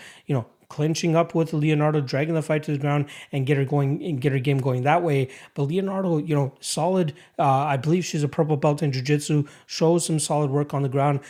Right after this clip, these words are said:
but she does a good job in terms of, you know, fights, fighters that want to take the fight to the ground. She does a decent job of keeping it in the striking realm.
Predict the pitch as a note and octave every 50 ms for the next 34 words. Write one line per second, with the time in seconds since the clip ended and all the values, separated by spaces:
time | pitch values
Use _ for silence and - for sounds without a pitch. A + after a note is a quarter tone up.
0 | - - - D#3+ - - F#3 E3 G#3+ G3+ F#3 - G#3+ F#3+ E3 F#3 F3 F#3 F#3+ E3+
1 | D#3+ D3 E3+ E3 D#3+ C#3+ D3+ D3 B2+ - - - - - - - D#3 C#3+ A#2+ A2+
2 | - _ _ _ - G3+ F#3 D3+ - - - D3+ C#3+ F3+ F3 - - - - F#3
3 | - - - D#3 D#3 D#3 F3 E3 C#3+ E3 D3+ D3 D3 D3 D3+ C#3+ - D#3+ D3 -
4 | C#3 - D#3 D3 - - C#3+ B2 C3+ D3 E3+ F3 - - C#3+ E3 D#3+ D#3+ D3 C#3+
5 | E3 D#3 - D#3+ C#3+ D3+ D3 D#3 D#3 C#3 C3+ - E3 D3+ - D3+ D3+ D3+ D3+ D#3
6 | D3+ D3 C#3 - - D3+ E3 E3 E3 B2+ A2+ A2 G#2 -